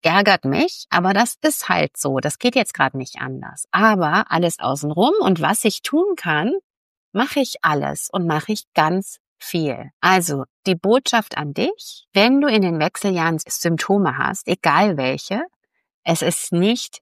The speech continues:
deine Schuld. Du hast nichts falsch gemacht, du bist nicht zu wenig. Und gleichzeitig nutze dieses Golden Window of Opportunity. Fang an, dich um dich zu kümmern aus Liebe,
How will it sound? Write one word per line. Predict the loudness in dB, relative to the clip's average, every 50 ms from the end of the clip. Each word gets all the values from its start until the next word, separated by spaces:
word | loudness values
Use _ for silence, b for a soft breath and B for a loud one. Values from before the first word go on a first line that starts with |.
| _ 0
deine | 2 2 4 2 0 0
Schuld. | -2 0 0 0 0 0
Du | -2 -2
hast | 0 -2 -2 -2 -4
nichts | -6 -6 -6 -6 -10 -4
falsch | 0 2 2 2 2 0 -4 -4
gemacht, | -2 0 2 2 2 0 -2 -4
du | -6 -6
bist | -4 -4 -6 -6 -6
nicht | -8 -8 -10 -10 -10
zu | -8 -8 -6 -6
wenig. | -4 -2 -2 0 0 0 0 -2 -2 -4 -8 -12 -18 _ 0
Und | 4 4 6 6 6 4 2 0 -4 _ _ _ _ -8
gleichzeitig | -4 0 2 2 2 2 0 -4 -2 0 0 0 2 0 0 -2 -2 -4 -10 -16 -18 _ _ _ _ _ _ 0
nutze | 2 2 4 2 0 -2 -6 -4 -2 -2 -2
dieses | 0 0 0 0 0 0 -2 -2 -6 -8 -10 -6 -2
Golden | 2 2 4 4 4 2 2 2 2 2
Window | 2 2 2 2 2 0 0 0 0
of | 0 0 -2 0 0
Opportunity. | -2 -2 -2 -2 -8 -6 -4 -4 -2 -2 -2 -2 -2 -4 -6 -6 -6 -6
Fang | -6 -4 -2 -2 -2 -2 -2 -2
an, | 0 2 2 2 4 2
dich | 2 0 0 -2
um | -4 -4 -2 0
dich | 0 -2 -2 -2
zu | -6 -6 -6
kümmern | -4 -2 -2 2 2 2 2 2 0
aus | -2 -2 -2 -4 -4 -4
Liebe, | -4 -2 0 2 2 2 0 0 -2